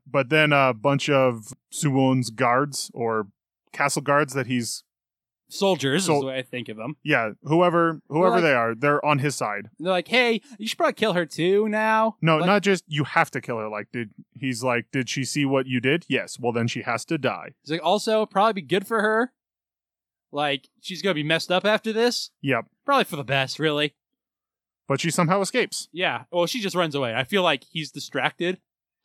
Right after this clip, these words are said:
Speaker 1: Yeah, but the guards came in through the door. Does, I mean, I realize this is Japan. Does she, like,
Speaker 2: I
Speaker 1: bust
Speaker 2: think she
Speaker 1: out
Speaker 2: was
Speaker 1: a
Speaker 2: on a
Speaker 1: window?
Speaker 2: window. Uh, that's the,
Speaker 1: Okay.
Speaker 2: definitely the, uh, the implication I got. So they're chasing her, but Hawk shows up to save her. And there's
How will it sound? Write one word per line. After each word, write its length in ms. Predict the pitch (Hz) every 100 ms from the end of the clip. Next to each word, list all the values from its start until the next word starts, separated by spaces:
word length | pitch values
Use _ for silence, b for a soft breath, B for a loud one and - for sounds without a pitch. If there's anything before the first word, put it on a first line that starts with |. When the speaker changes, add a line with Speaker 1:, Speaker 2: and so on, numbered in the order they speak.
| _
Speaker 1:
Yeah, 220 | 160 185 143
but 160 | 151
the 100 | 160
guards 340 | 127 170 208 -
came 260 | - 180 170
in 100 | 165
through 140 | 160
the 100 | 139
door. 400 | 110 139 143 107
Does, 220 | 101 107 - -
I 100 | 143
mean, 200 | 151 147
I 120 | 135
realize 400 | 147 156 185 160
this 100 | 127 120
is 100 | 110
Japan. 440 | 117 131 120 101
Does 120 | 107
she, 120 | 110
like, 160 | 135 120 - _ -
Speaker 2:
I 80 |
Speaker 1:
bust 80 | 190
Speaker 2:
think 80 | 311
she 60 | 320
Speaker 1:
out 80 | -
Speaker 2:
was 100 | 254
Speaker 1:
a 40 |
Speaker 2:
on 120 | 214
a 20 |
Speaker 1:
window? 360 | 131 156 107 80
Speaker 2:
window. 0 | _
Uh, 100 | 127 143
that's 260 | 147 175 -
the, 60 | 143
Speaker 1:
Okay. 280 | 131 101 98
Speaker 2:
definitely 320 | 165 165 143
the, 300 | 135 131 147
uh, 40 | 143 _ _ _
the 180 | 127 127
implication 460 | 131 127 139 135 135
I 80 | 120
got. 220 | 113 - b b b
So 140 | 185
they're 120 | 208
chasing 400 | 233 202 170 175
her, 260 | 156 147 165 127
but 200 | 147 -
Hawk 240 | 190 185
shows 220 | - 160
up 120 | 156 -
to 100 | 147
save 260 | - 135
her. 200 | 120 123 - _ _ _ _
And 200 | 139 139
there's 320 | 151 147 135